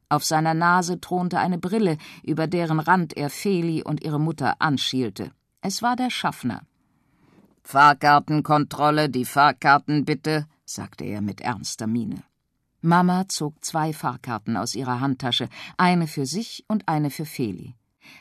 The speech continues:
Der Schaffner nahm sie entgegen und kontrollierte sie sehr genau, bevor er mit einer silbernen Zange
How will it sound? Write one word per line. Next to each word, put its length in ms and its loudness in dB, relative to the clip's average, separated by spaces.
Der 80 2
Schaffner 480 0
nahm 300 2
sie 160 -4
entgegen 640 -2
und 240 -8
kontrollierte 800 -2
sie 180 -4
sehr 340 0
genau, 560 0
bevor 360 -6
er 140 -4
mit 180 -6
einer 240 -2
silbernen 560 -2
Zange 440 -2